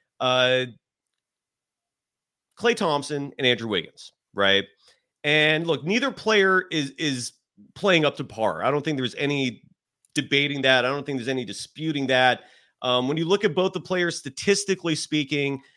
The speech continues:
they are struggling. Uh, you know, Klay Thompson, i-, his scoring average is well below his career mark. Uh, Andrew Wiggins, I don't know if there's any measurable, uh, that looks good, <laughs> uh, from him.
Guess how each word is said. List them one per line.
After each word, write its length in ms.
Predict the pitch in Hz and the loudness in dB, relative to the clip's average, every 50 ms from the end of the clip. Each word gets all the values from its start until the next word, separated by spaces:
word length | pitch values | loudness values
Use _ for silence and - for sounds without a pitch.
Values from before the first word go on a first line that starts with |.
| _ _ _ _ _ | _ _ _ _ _
they 160 | - 160 202 | 2 4 4
are 200 | 220 180 139 139 | 4 2 0 -4
struggling. 1040 | 135 - - - - - - 117 113 120 139 139 139 131 110 101 98 85 78 76 - - | -4 -4 -4 -6 -6 -8 -10 -6 0 4 4 4 4 4 0 -4 -4 -6 -6 -8 -4 0
Uh, 180 | 120 123 120 123 | 2 4 4 4
you 100 | 135 143 | 2 0
know, 120 | 127 113 | -2 -4
Klay 240 | 107 - - 190 196 | -4 -2 -2 -2 -2
Thompson, 640 | 185 - 180 180 180 180 170 - 180 180 170 170 175 | 0 0 0 0 0 0 0 0 0 0 0 0 -2
i-, 160 | - - 160 | -2 -4 -4
his 260 | - 143 156 175 160 - | -4 -2 -2 -2 -2 -4
scoring 360 | - - 165 175 175 170 160 | -4 -4 -2 -2 0 2 2
average 300 | 160 160 160 151 170 139 | 2 2 2 0 -2 -4
is 120 | 139 123 | -6 -6
well 220 | 127 135 143 151 156 | -4 -2 -2 -2 -2
below 280 | - 151 151 147 147 | -2 0 0 0 0
his 100 | 139 135 | 0 -2
career 300 | 135 - - 139 139 131 | -4 -6 -6 -4 -2 -2
mark. 480 | 120 120 135 151 165 165 170 165 - - _ _ _ _ _ _ _ _ - | 0 2 2 4 4 2 0 -2 -4 -12 _ _ _ _ _ _ _ _ -4
Uh, 220 | 127 127 120 120 120 | -2 0 0 0 0
Andrew 300 | 147 170 185 175 160 180 | 0 0 0 0 0 -2
Wiggins, 520 | 151 135 147 160 156 170 175 170 170 147 147 | 0 2 2 2 4 4 2 2 0 -2 -2
I 160 | 143 143 165 | 0 0 2
don't 100 | 175 180 | 2 2
know 100 | 180 170 | 0 0
if 60 | 165 | 0
there's 220 | 170 156 139 123 - _ - | -2 -4 -6 -6 -10 _ -2
any 320 | - 170 185 196 196 190 185 | 0 2 2 2 2 2 0
measurable, 920 | 165 151 147 151 160 175 165 - 180 175 160 151 165 165 165 165 170 165 - _ _ _ _ _ - | 0 2 4 4 4 4 4 2 0 0 2 2 2 2 2 0 -2 -4 -8 _ _ _ _ _ -4
uh, 400 | - 139 139 135 135 131 131 131 | 0 4 4 6 6 4 4 2
that 220 | 131 151 143 143 147 | 2 2 0 0 0
looks 300 | 160 175 175 175 - - | -2 -4 -4 -6 -8 -10
good, 600 | - 127 113 - 151 156 175 196 208 226 247 - - _ _ _ | -10 -8 -2 2 4 6 6 6 6 6 4 2 -2 _ _ _
<laughs> 140 | _ _ - | _ _ -2
uh, 440 | - 190 - - - - 240 294 - | 0 0 0 2 6 8 8 8 8
from 280 | - - 233 254 226 - | 8 8 8 8 8 6
him. 280 | 208 214 233 247 247 | 6 8 8 6 6